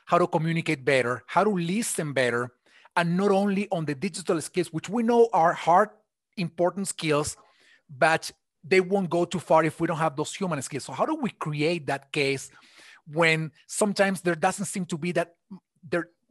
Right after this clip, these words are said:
you know, that much sense of urgency, if we can, if we can call it that way,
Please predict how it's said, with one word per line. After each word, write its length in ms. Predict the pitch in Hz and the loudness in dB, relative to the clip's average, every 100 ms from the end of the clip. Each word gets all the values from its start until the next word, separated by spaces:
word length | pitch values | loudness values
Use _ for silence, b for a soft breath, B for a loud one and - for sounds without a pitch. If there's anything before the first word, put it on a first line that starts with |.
| _ | _
you 100 | 175 | -8
know, 100 | 165 | -4
that 160 | 143 185 | 2 2
much 220 | 190 - | 2 -2
sense 220 | - 190 | -2 -2
of 100 | 190 - | -2 2
urgency, 640 | 180 180 143 123 - 110 - _ | 4 4 2 -4 -4 -6 -8 _
if 140 | 165 160 | -10 -6
we 100 | 160 | -4
can, 240 | 165 160 | -4 -4
if 140 | 156 170 | -8 -10
we 60 | |
can 120 | 151 | -10
call 160 | 156 151 | -4 -2
it 60 | 147 | 0
that 200 | 147 139 | -2 -2
way, 280 | 143 143 | -2 -2